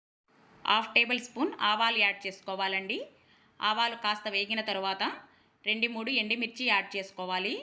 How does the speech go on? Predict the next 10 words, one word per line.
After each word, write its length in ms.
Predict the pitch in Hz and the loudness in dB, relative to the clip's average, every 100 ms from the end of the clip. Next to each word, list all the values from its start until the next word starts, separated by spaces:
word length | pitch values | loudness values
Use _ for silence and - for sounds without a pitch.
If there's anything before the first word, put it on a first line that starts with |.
| - _ _ _ _ _ | -10 _ _ _ _ _
ఐదారు 420 | 202 214 220 220 254 | -4 0 2 2 0
వెల్లుల్లి 400 | 214 214 233 247 240 | -2 0 0 0 2
యాడ్ 180 | 196 190 | 2 -2
చేసుకోవాలి. 600 | 196 196 - 185 180 196 370 - _ _ _ _ | -8 -8 -8 -4 -2 -2 -6 -10 _ _ _ _
ఒక 120 | - - 214 | -14 -2 -2
పెద్ద 160 | 208 226 | -2 -2
సైజు 240 | 233 226 254 | -2 -2 -2
ఉల్లిపాయ, 440 | 220 233 226 214 220 403 247 | -2 -2 0 2 2 -2 -2
ఓ 60 | 220 208 | 0 0
రెమ్మ 160 | 208 | 0